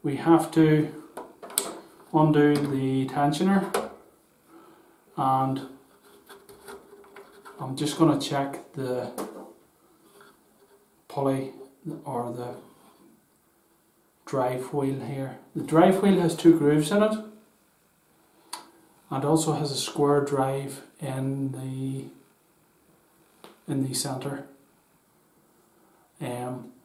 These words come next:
it also has two grooves in it. It has a fine groove for the point six and a slightly deeper groove for the point eight, point nine, and one mil.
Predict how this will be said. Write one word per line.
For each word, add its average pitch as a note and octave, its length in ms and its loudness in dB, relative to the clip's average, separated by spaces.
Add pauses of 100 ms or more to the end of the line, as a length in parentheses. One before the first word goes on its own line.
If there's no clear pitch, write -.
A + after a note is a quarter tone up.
(360)
it C#3 160 -8
also E3 540 4
has D3 760 2 (2000)
two E3 180 8
grooves C#3+ 380 6
in E3+ 140 10
it. E3+ 160 2 (240)
It - 100 -10
has C#3 200 -8
a C3 40 -8
fine D#3+ 320 4
groove E3+ 320 8
for - 200 -4
the B2 100 -2
point C#3 340 -4
six - 600 -2 (840)
and B2 460 -4 (160)
a - 60 -10
slightly C#3+ 480 -2
deeper C#3 380 0
groove C#3 500 0 (480)
for B2 400 -6
the A#2+ 120 -10
point C#3 360 -4
eight, C3+ 280 -6
point C3+ 280 -8
nine, B2+ 480 -10
and B2+ 220 -10
one B2 220 -8
mil. A2+ 400 -10